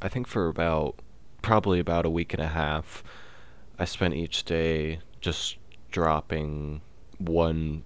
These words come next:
to two capsules, shroom powder, and I can't remember how much was in each. I was pretty accurate with the measurement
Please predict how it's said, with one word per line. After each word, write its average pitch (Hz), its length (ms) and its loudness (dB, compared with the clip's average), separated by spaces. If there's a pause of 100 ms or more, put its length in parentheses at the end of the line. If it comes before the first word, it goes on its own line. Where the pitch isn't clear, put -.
to - 140 -6
two 82 220 -2
capsules, - 1000 -2 (600)
shroom 117 380 2
powder, 73 500 4 (220)
and 90 120 0
I 87 60 0
can't 107 240 -2
remember 80 360 0
how 80 160 -2
much 78 280 -2
was 78 160 -2
in 80 140 0
each. 78 440 -2
I - 80 0
was 92 180 0
pretty 95 500 -2 (880)
accurate 95 720 2 (440)
with - 140 -4
the 90 80 0
measurement 90 680 0